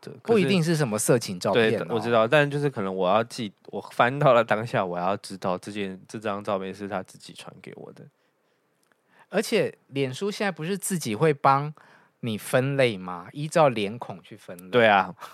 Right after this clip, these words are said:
Speaker 1: 我有一次被我分，
Speaker 2: <laughs>
Speaker 1: 我有一次我上传我的照片，tag，然后他上面自己 tag 是我哥。
Speaker 2: <laughs> 这么像啊？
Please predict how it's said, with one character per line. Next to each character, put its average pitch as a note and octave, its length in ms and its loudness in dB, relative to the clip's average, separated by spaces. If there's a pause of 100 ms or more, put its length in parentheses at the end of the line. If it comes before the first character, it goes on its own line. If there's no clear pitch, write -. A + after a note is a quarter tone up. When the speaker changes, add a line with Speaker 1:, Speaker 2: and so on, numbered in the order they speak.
(320)
Speaker 1:
我 B2 100 -4
有 A2 140 2
一 G#2 60 2
次 C3 160 -4
被 A#2+ 180 2
我 G#2+ 100 4
分， G#2+ 400 -4 (180)
Speaker 2:
<laughs> - 240 -20
Speaker 1:
我 A2+ 180 0
有 A2+ 100 6
一 A2 40 2
次 - 140 -4
我 G#2+ 160 0
上 A2+ 220 -4
传 G#2 140 -6
我 F2 80 -8
的 F2+ 80 -8
照 G2 200 0
片， F2+ 280 -6 (100)
tag， - 300 -6
然 F#2+ 180 -6
后 G2+ 180 -4
他 G#2+ 240 -4
上 A2 160 -6
面 G#2+ 180 -10
自 G#2+ 140 -14
己 G2 120 -10
tag F2+ 340 -12
是 F#2 60 -16
我 F2+ 260 -12
哥。 - 300 -16 (540)
Speaker 2:
<laughs> A3+ 800 0
这 G#3+ 80 4
么 F#3 140 0
像 C#3 260 0
啊？ - 220 -20